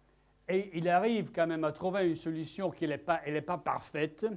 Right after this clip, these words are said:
mais qui semblait avoir un sens, et qui, qui, qui est fausse, évidemment qui est fausse, mais qui implique qu'il y a une tache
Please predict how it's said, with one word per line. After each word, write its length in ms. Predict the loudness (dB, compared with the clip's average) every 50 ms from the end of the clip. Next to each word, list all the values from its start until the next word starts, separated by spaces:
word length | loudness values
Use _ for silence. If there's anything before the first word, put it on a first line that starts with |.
| -8 -8 -4
mais 140 | -4 -2
qui 140 | -2 -2 -4
semblait 440 | -2 -2 -2 -2 -2 0 0 2 2
avoir 280 | 2 2 2 0 0 -2
un 140 | -4 -6
sens, 500 | -10 -10 -8 -6 -6 -6 -6 -8 -12 -16 -16 -18 -18 -20 _ _ _ _ _ _ _ _ _ -12
et 100 | -12 -8
qui, 260 | -8 -8 -8 -8 -12
qui, 240 | -12 -12 -12 -12 -10
qui 120 | -8 -8
est 60 | -8
fausse, 480 | -6 2 4 4 4 4 0 -4 -8 -10 -10 -10 -14 _ _
évidemment 440 | -14 -12 -12 -8 -8 -6 -6 -6 -8
qui 160 | -8 -8 -8
est 80 | -8 -8
fausse, 420 | -8 -8 -8 -6 -6 -8 -10 -14 -20 _ _ _ _ _ _ _
mais 240 | -2 -2 0 0 0
qui 160 | -2 -2 -2
implique 560 | -2 -2 -2 -6 -6 -4 -4 -4 -4 -4 -4 -4 -4 -4 -10 -20 _ _ _ _
qu'il 200 | -8 -4 -2 0
y 100 | 4 4
a 200 | 4 4 4 2
une 220 | -4 -6 -6 -6 -4
tache 440 | 0 2 2 2 2 0 -8 -12